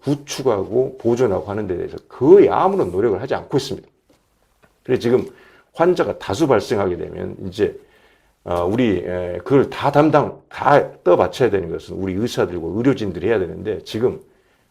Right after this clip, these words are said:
어, 오늘도 제가 여러 지역 의사회장님들하고 통화를 했지만 걱정이 이만저만이 아닙니다. 환자를 우리는 진료하고 살려내야 하는 입장이기 때문에.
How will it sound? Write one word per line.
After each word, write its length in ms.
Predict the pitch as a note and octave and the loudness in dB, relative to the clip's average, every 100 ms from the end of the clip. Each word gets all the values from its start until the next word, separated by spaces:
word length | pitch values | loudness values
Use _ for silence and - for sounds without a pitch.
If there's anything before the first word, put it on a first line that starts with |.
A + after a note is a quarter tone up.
| _ _ _ - | _ _ _ -8
어, 420 | F#2+ F2 F2 E2+ | -6 -4 -6 -4
오늘도 280 | F2+ B2+ B2 | 0 0 0
제가 240 | A2 F2+ | 0 0
여러 360 | F2 G2 A#2 G2 | 0 4 4 2
지역 280 | - G#2 F#2+ | 0 0 0
의사회장님들하고 840 | G2+ G2+ F#2+ F#2 F2 D#2+ E2 E2 | 0 0 2 0 -6 -10 -10 -10
통화를 260 | - G2+ E2 | -6 -6 -6
했지만 320 | - D#2 D#2 - | -8 -14 -16 -10
걱정이 440 | G2 - G#2+ E2 | -10 -4 -4 -4
이만저만이 560 | E2+ G2+ G#2+ F2+ D#2 D2 | -4 -2 -2 -2 -8 -14
아닙니다. 380 | D2+ - - _ _ - | -20 -20 -20 _ _ -2
환자를 320 | C#3 B2+ F#2 | 2 2 2
우리는 380 | E2+ F#2 F2 - _ | -2 -4 -6 -10 _
진료하고 560 | - A2+ B2 G#2+ E2 E2 | -10 -4 -2 0 -2 -6
살려내야 580 | - C#3 D3 F2+ A2+ B2+ | -8 -4 -2 2 6 6
하는 140 | F2 | 4
입장이기 380 | D#2 E2+ D#2+ - | -6 -12 -12 -14
때문에. 360 | - - - | -18 -20 -20